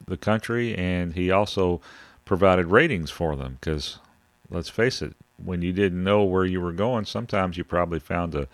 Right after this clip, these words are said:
diamond in the rough, and other times it maybe wasn't so good. So he rated these and listed the locations and put 'em in a book,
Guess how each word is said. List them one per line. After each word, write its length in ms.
diamond 360
in 80
the 80
rough, 360
and 200
other 180
times 640
it 140
maybe 260
wasn't 320
so 160
good. 400
So 340
he 260
rated 400
these 560
and 200
listed 300
the 100
locations 840
and 480
put 140
'em 100
in 60
a 60
book, 400